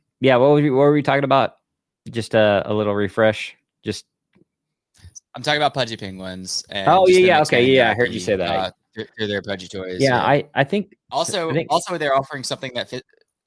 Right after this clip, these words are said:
Speaker 2: that, uh, physical collections have never offered. They're actually offering, if you film an unboxing experience, um, I don't know exactly what they're giving you, but you could essentially get your money back for the purchase by filming that unboxing experience, which is a very interesting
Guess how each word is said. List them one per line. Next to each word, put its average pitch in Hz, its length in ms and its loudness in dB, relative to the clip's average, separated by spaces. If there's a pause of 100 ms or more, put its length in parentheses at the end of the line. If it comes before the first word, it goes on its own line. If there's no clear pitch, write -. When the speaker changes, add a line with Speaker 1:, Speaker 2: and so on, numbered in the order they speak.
Speaker 2:
that, 113 180 -2
uh, 107 120 -2
physical 113 340 -12
collections 104 440 -10
have 101 160 -10
never 104 240 -6
offered. 127 320 -8 (300)
They're 117 100 -8
actually 131 280 -6
offering, 117 640 -4
if 107 260 -6
you 110 340 -12
film 127 540 -10 (160)
an 107 260 -8
unboxing 101 640 -8
experience, 139 720 -10 (400)
um, 104 420 -6
I 107 40 -10
don't 123 100 -8
know 131 100 -6
exactly 107 380 -8
what 117 140 -10
they're 120 120 -10
giving 120 260 -10
you, 120 140 -12
but 92 160 -10
you 104 80 -14
could 101 120 -14
essentially 110 300 -12
get 104 140 -12
your 110 100 -14
money 104 200 -10
back 95 320 -10
for 104 140 -10
the 95 100 -12
purchase 123 460 -14
by 98 340 -6
filming 92 420 -14
that 90 140 -14
unboxing - 480 -16
experience, - 480 -20
which 101 160 -20
is 101 60 -20
a 95 40 -20
very 98 220 -8
interesting 92 640 -16